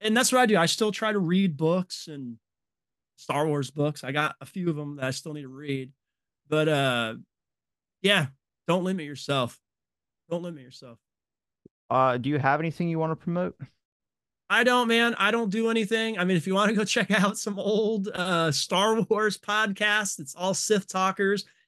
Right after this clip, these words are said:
Speaker 1: Everything is still out there on iTunes and, uh, all the other platforms. Uh,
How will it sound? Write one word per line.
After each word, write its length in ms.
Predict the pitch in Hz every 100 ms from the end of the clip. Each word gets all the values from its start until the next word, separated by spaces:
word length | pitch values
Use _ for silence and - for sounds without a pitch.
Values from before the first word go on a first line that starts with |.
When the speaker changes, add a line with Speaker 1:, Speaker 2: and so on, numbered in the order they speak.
| -
Speaker 1:
Everything 540 | 190 208 226 202 226 226
is 80 |
still 200 | - 220 202
out 200 | 208 214
there 200 | 202 196
on 120 | 196
iTunes 920 | 156 196 185 185 185 185 185 185 160
and, 300 | 147 135 123 _ _ _ _ _ _ -
uh, 60 | 139
all 240 | 151 180
the 120 | 190
other 160 | 190 170
platforms. 880 | - 185 - - 175 175 170 170 151
Uh, 460 | 151 147 139 127